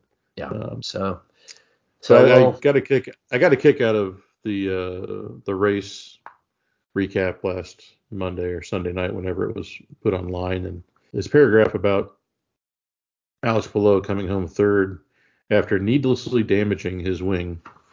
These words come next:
Speaker 2: uh, trying to pass Will Power. I just found that an odd thing to say. How many of the other people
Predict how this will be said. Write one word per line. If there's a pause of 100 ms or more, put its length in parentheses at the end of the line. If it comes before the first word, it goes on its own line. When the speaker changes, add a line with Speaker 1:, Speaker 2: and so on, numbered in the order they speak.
(300)
Speaker 2:
uh,
trying
to
pass
Will
Power. (500)
I
just
found
that (600)
an
odd
thing
to
say. (260)
How
many
of
the
other
people